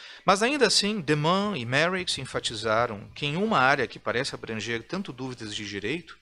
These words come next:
quanto até certo ponto de fato, Soares aplica de forma singular e transformadora o princípio de liberdade, ao ressignificar o princípio de direito canônico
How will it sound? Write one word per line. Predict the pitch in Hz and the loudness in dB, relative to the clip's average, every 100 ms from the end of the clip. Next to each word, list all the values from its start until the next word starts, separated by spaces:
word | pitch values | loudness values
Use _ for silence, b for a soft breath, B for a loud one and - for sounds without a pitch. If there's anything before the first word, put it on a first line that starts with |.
| _ | _
quanto | - 226 | -6 -4
até | 170 214 | 0 0
certo | 208 160 135 | 0 -4 -10
ponto | - 120 113 | -8 -8 -8
de | - | -10
fato, | 95 - 92 107 110 - _ B B B B | -8 -4 -4 -4 -16 -20 _ B B B B
Soares | - 156 202 240 | -2 4 4 4
aplica | 196 - 220 202 | -2 -2 -6 -6
de | 143 | -4
forma | - 170 156 120 | 0 0 0 0
singular | - 254 226 120 107 110 151 - B B | 2 2 -2 -2 0 0 -2 -12 B B
e | 123 | -2
transformadora | 151 185 196 139 123 104 101 117 147 156 B | 0 2 0 -2 -2 -4 -4 -4 -4 -8 B
o | - | -10
princípio | 147 143 - 214 185 | -4 2 2 0 -4
de | 147 | -4
liberdade, | 139 135 120 113 120 107 - - B B - | -2 -2 -2 2 0 0 -2 -6 B B -2
ao | 127 | 0
ressignificar | 123 196 226 190 139 - 120 117 117 135 | 4 4 4 2 -2 -8 -4 2 2 2
o | |
princípio | 113 110 104 - 123 - 104 107 - | -4 -6 -4 -4 -4 -8 -10 -12 -6
de | 135 | -4
direito | 147 131 135 | -2 -2 -4
canônico | - 107 113 156 135 - - | -4 -6 -2 -2 -2 -8 -14